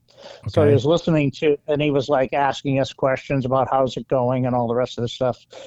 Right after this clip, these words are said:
Speaker 1: And, you know, he shook everybody's hand, and, you know, we didn't know who the heck the guy was. He's the same age I'm at.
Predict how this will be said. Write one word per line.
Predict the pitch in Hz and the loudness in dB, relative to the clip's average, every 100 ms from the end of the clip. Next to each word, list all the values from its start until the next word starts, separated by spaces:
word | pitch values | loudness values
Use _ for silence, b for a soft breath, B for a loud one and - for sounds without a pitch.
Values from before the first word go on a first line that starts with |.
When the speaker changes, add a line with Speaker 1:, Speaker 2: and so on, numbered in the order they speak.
| - | -12
Speaker 1:
And, | 156 139 131 127 120 | -4 0 0 0 -2
you | 147 | -2
know, | 131 120 123 | 0 0 -2
he | |
shook | 127 - 147 | -2 0 0
everybody's | 135 123 113 123 120 | 0 -2 -2 -4 -4
hand, | - 127 120 120 120 | -4 -2 -2 -2 -2
and, | 123 120 | -2 -4
you | 117 | -4
know, | 113 113 - _ _ - | -4 -4 -8 _ _ 0
we | 185 | 2
didn't | 160 123 | 2 0
know | 120 | -2
who | 117 | -2
the | 117 | -2
heck | 120 110 | -2 -4
the | 123 | -6
guy | 117 110 | -4 -2
was. | 117 113 | -2 -2
He's | 185 165 | -2 0
the | 165 | 0
same | 196 175 | 0 0
age | 156 143 123 | 2 0 0
I'm | 120 120 | -2 -2
at. | 110 107 | -4 -6